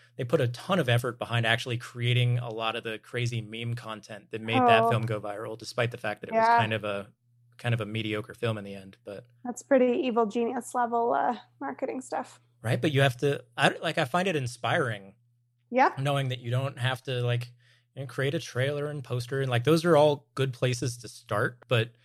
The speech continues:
Speaker 2: Yeah,
Speaker 1: when,
Speaker 2: yeah.
Speaker 1: when the very nature of the game is, is winning people's attention on the internet and competing with all the other crazy shit that's out there,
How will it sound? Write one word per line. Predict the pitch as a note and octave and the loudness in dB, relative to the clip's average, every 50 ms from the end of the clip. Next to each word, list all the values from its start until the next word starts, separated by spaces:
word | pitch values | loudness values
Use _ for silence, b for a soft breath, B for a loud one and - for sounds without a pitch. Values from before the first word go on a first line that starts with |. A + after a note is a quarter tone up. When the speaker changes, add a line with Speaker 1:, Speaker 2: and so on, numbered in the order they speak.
| _ _ _ _ _ _ - | _ _ _ _ _ _ 2
Speaker 2:
Yeah, | B3 A#3+ | 4 6
Speaker 1:
when, | A#3 C3+ C3 - C3 | 6 6 6 4 2
Speaker 2:
yeah. | C3 - - | 0 -2 -2
Speaker 1:
when | C3 B2+ C3+ C3+ C3+ B2+ | 0 2 2 2 2 2
the | C3 B2 | 0 0
very | A#2 A#2+ B2 C3+ C#3+ E3+ F#3 E3 | 0 0 2 2 2 2 2 2
nature | C3 B2 B2+ B2 - D3 C#3 | 2 0 0 0 0 0 -2
of | C3+ - B2+ A2 G#2+ | 0 0 -2 -4 -4
the | A2 | -6
game | A2 G#2 G#2+ G2+ G#2+ A2+ B2 B2+ C#3 - - | -6 -4 -4 -2 -2 0 0 0 -2 -4 -4
is, | - B2 A2+ A2 A2 A2 G#2 G2+ - - - _ _ _ _ _ _ _ _ _ _ _ _ _ | -4 -2 -2 -2 -2 -4 -6 -8 -12 -14 -14 _ _ _ _ _ _ _ _ _ _ _ _ _
is | - B2 A#2 A#2 A2+ - _ _ _ _ _ _ _ _ _ _ | -6 -6 -4 -6 -8 -10 _ _ _ _ _ _ _ _ _ _
winning | - B2+ A#2 A2+ A#2+ B2 C3 C#3 C3+ C3+ | -12 -10 0 4 6 6 6 6 4 2
people's | A#2+ - C3+ A#2+ C3 C3 A#2+ A2+ | 0 0 0 0 0 -2 -2 -4
attention | A2 A2+ - A2+ A2 A2 - C#3+ C3 C3 C3+ | -6 -4 -2 -2 -2 0 0 0 0 0 0
on | - A#2+ A2 | -2 -2 -2
the | A2 G#2 | -2 -2
internet | F#2+ G2 A2 A#2 C3 C3+ A#2+ | -2 -2 0 2 2 0 0
and | A2+ A#2 A#2+ | -2 -6 -8
competing | - A2 G#2 - - C3+ B2+ C3+ B2+ B2 | -8 -8 -8 -8 -4 -2 0 2 2 2
with | A2+ A#2 | 0 2
all | A2+ A#2 A#2+ | 2 2 2
the | A#2 A2+ A2 | 2 2 2
other | A#2+ A#2+ A2 | 2 0 0
crazy | A#2+ - - - A#2+ A2 A2+ A#2 A#2 | -4 -8 -6 -4 -4 -4 -4 -6 -8
shit | A2+ - - B2+ B2 | -8 -8 -8 -10 -10
that's | - G#2 - G#2+ | -10 -10 -6 -4
out | G2+ G2+ - - | -4 -4 -2 0
there, | C3+ C#3+ E3+ G3 - | 0 0 0 -2 -6